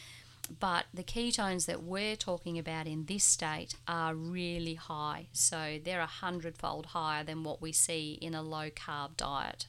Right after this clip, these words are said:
Um, nutritional ketosis, you produce a little bit of ketone, um, and that's just a good fuel that we can use. The brain uses it.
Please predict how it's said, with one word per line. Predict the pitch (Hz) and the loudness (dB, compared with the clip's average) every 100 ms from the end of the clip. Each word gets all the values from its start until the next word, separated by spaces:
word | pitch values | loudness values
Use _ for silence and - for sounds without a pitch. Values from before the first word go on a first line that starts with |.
| - | -8
Um, | 151 156 | -8 -6
nutritional | 156 160 - 160 175 160 | -4 -4 -2 0 0 -2
ketosis, | - 165 165 160 - 160 - - - - - - - | -6 -6 -2 4 4 4 2 0 -4 -20 -20 -16 -8
you | 185 | -6
produce | 165 160 156 - | -4 -4 -2 -2
a | 165 | -2
little | 208 226 | -2 0
bit | 240 | 0
of | 226 | 0
ketone, | 226 233 226 233 220 226 233 - - - - - | 0 0 0 2 2 2 -2 -8 -14 -14 -14 -6
um, | 175 165 165 170 | -2 2 2 4
and | 196 | 4
that's | 175 - | 4 6
just | - - 160 | 6 6 2
a | |
good | - 165 | -4 -4
fuel | - 214 226 277 311 - - | -2 2 4 4 0 -6 -6
that | 180 180 | -6 -4
we | 180 | -6
can | - 180 | -4 -2
use. | 196 240 233 | -2 0 -2
The | - 147 | -2 -2
brain | 160 165 175 | 0 2 2
uses | 175 180 180 180 | 0 0 -2 -2
it. | 190 | -2